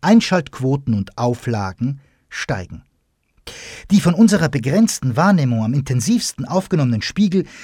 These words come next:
sind meist diejenigen, die uns am stärksten positiv emotional bewegen oder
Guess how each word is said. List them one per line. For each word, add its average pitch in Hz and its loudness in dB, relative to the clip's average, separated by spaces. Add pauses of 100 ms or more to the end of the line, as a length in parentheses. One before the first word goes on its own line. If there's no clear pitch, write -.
sind - -2
meist 107 -2
diejenigen, 170 2
die - -16
uns 135 -2
am 98 -4
stärksten 127 -2
positiv 147 -2
emotional 123 0
bewegen 123 0 (400)
oder 123 0